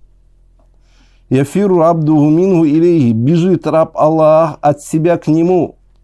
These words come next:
«Ва хаза куллюху тахкику литтаухиди валь кадр». Всё это воплощение таухида, единобожия и предопределения. Когда Аллах,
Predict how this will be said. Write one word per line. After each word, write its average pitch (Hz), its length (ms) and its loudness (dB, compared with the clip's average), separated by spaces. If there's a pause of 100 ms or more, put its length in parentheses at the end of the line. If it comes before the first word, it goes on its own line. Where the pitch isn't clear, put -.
(380)
«Ва 101 160 0
хаза 135 160 0
куллюху 147 840 0
тахкику 147 640 -4
литтаухиди 117 800 -4
валь 104 160 -2
кадр». 92 320 -10 (140)
Всё 160 340 -4
это 135 560 -4 (340)
воплощение 131 800 0
таухида, 127 520 -2
единобожия 117 720 0
и - 120 -2
предопределения. 107 920 -4 (240)
Когда 101 260 -6
Аллах, 117 440 -2